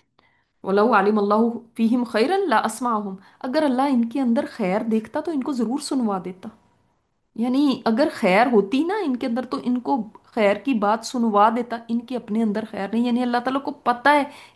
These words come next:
कि किसके अंदर खैर है, किसको सुनवाया जाएगा तो ये हिदायत पे आ जाएगा, किसको नहीं,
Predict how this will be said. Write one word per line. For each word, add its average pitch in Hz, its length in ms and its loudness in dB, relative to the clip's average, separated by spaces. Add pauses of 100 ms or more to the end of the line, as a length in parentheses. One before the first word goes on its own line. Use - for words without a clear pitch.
कि 254 80 -4
किसके 254 420 -4
अंदर 233 240 2
खैर 214 360 0
है, 247 60 0
किसको 269 380 -4
सुनवाया 226 500 4
जाएगा 214 360 4
तो 220 120 -4
ये 220 100 0
हिदायत 196 480 -4
पे 202 80 -6
आ 185 80 -6
जाएगा, 196 260 -2
किसको 220 360 -6
नहीं, 220 420 2